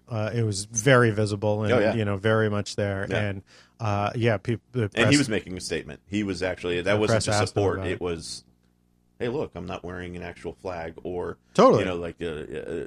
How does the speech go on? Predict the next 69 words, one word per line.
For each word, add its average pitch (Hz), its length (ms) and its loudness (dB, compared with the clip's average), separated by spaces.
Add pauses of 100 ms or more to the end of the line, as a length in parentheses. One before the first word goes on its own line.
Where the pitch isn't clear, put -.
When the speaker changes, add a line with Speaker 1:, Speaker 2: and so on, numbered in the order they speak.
Speaker 1:
Yeah, 143 120 6
he 120 40 6
doesn't 117 280 2
give 110 140 0
a 110 60 -4
shit 113 180 -4
about 104 180 0
Speaker 2:
you 101 80 -4
Speaker 1:
breast 107 180 0
Speaker 2:
know, 73 80 -8
the - 60 0
Speaker 1:
cancer 107 240 -2
or 104 80 0
America. 110 440 -4
Speaker 2:
<laughs> - 20 -8
Speaker 1:
He 110 100 -4 (140)
just - 140 -14
cares 98 220 -4
about 95 240 -10
the - 60 -16
sunshine. 104 360 -10
Speaker 2:
Absolutely. 110 360 -6 (260)
Speaker 1:
Right. 98 160 -6 (380)
Speaker 2:
Yeah. - 100 -12 (460)
Speaker 1:
Would 151 100 6
have 127 80 6
been 117 100 6
awesome 117 360 6
if 104 60 0
it 104 80 2
was 98 120 0
like, 101 200 0
"I 120 140 -2
don't 123 140 -2
know, 101 160 -4
I 101 60 -6
just 113 200 -8
thought 104 160 -2
it 101 40 -6
was 101 140 -12
cute. 104 300 -6 (420)
I 117 60 -4
don't 113 140 -2
know 104 80 -4
what 104 140 -4
it 104 80 -4
Speaker 2:
No, 95 180 -2
Speaker 1:
is. 92 60 0
Speaker 2:
I 87 80 0
don't - 20 -4
Speaker 1:
I - 60 -6
don't 117 120 -4
Speaker 2:
think - 20 -2 (100)
Speaker 1:
know 98 80 -4
Speaker 2:
he 98 40 -4
Speaker 1:
where - 0 -
I 98 40 -4
Speaker 2:
would 98 100 -8
go 98 60 -6
Speaker 1:
got 98 80 -6
Speaker 2:
that 98 100 -10
Speaker 1:
it." - 60 -18
Speaker 2:
route. 55 180 -16 (260)
Because 95 260 0
they 98 140 2
actually, 90 560 -4 (380)
uh, 80 240 -2
we 101 140 2
have, 101 220 2